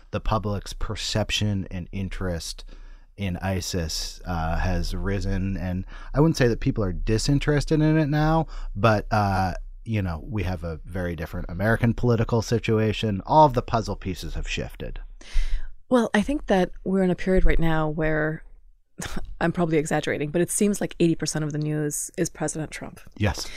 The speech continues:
Speaker 2: So it's not just isis.
Speaker 1: Yeah.
Speaker 2: It's pretty much everything else. Um, it's foreign news in general.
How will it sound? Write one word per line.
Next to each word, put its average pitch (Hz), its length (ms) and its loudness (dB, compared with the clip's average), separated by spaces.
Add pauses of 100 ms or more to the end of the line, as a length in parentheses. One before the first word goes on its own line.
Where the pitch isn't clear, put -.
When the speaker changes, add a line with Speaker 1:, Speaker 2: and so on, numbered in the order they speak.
(200)
Speaker 2:
So 196 280 6
it's 196 160 4
not 226 140 4
just - 180 2
isis. - 580 2
Speaker 1:
Yeah. 175 100 4
Speaker 2:
It's 95 220 2
pretty 220 280 4
much 180 240 2
everything 160 320 2
else. - 420 -6
Um, 160 460 0
it's 165 320 2
foreign 190 340 4
news 165 160 2
in 151 100 -4
general. 170 400 0